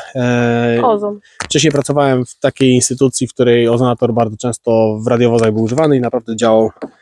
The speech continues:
Speaker 1: działało to świetnie. Każdy zapach był zabijany. E, pokazuj, jak możesz, podejdź, uważaj, bo naprawdę, i ktoś mi tutaj, ktoś napisał w komentarzu, że ten pan, który,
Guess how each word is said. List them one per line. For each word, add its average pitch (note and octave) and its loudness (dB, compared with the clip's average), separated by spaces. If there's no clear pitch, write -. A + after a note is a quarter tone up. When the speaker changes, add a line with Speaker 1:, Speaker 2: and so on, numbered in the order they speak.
Speaker 1:
działało B2 4
to - -4
świetnie. G#2 -4
Każdy B2+ 0
zapach B2+ -2
był B2 4
zabijany. A#2 2
E, B2 2
pokazuj, F3 4
jak F#3 -4
możesz, D#3+ 0
podejdź, F3 0
uważaj, D3 2
bo D3 2
naprawdę, D3 2
i D#3+ 2
ktoś - -2
mi D#3+ 0
tutaj, D3 2
ktoś - -2
napisał D3 -2
w - -8
komentarzu, C#3 0
że C3 2
ten C3 4
pan, C#3 2
który, A#2 2